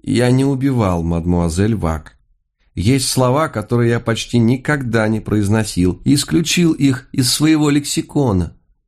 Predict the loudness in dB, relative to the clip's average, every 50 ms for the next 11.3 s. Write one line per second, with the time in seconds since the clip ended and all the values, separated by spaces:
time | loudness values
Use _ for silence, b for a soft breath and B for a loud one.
0 | _ _ _ -6 -2 -2 -2 -2 -2 -4 -2 0 2 2 2 2 2 2 2 2
1 | 2 0 B B B B 0 0 0 0 -2 -2 0 0 0 2 2 2 2 2
2 | 2 0 -2 -2 -2 -4 -2 0 0 0 0 -2 -2 0 2 2 4 2 2 0
3 | 0 -2 -4 B B B _ -10 -2 0 2 2 2 0 0 -2 -4 -2 0 -2
4 | -2 0 0 0 0 2 2 2 2 2 2 0 0 0 0 0 0 0 0 0
5 | -2 -4 _ 0 0 0 0 -2 -2 -2 0 2 2 0 -2 b b b b _
6 | _ _ -4 -4 -2 0 0 2 2 4 2 2 0 2 0 -2 -2 0 -2 -4
7 | -2 0 -2 -2 0 -2 -2 0 2 2 2 2 0 -2 -4 -4 -6 -4 -4 0
8 | 2 2 2 2 0 -2 -6 -10 _ _ _ _ _ _ _ _ _ _ _ _
9 | _ _ -2 0 2 2 4 2 2 0 0 0 0 2 2 2 2 0 0 0
10 | 2 0 0 0 -2 -8 _ _ _ 0 0 0 -2 -2 0 0 2 2 2 0
11 | 0 0 -2 -2 -4 -4